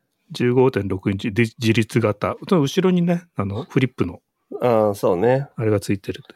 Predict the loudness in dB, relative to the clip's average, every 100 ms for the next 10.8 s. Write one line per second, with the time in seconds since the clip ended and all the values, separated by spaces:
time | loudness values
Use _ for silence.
0 | _ _ _ 0 0 2 2 4 2 0
1 | -2 0 -2 -2 -2 0 0 0 0 0
2 | -2 -2 -4 -2 -2 0 -2 -4 -4 -4
3 | -6 -4 0 4 4 2 2 0 0 0
4 | 0 2 0 0 -4 -4 -2 0 0 -2
5 | -4 -2 -2 -2 -6 -6 -6 -8 -6 -6
6 | -6 _ _ _ _ -14 -6 -4 -4 -8
7 | _ _ _ _ _ _ _ -16 -12 -8
8 | -4 0 2 2 0 0 0 0 0 2
9 | 2 0 -4 -10 -8 -8 _ -6 0 2
10 | 2 0 -6 -4 -4 -4 -4 -8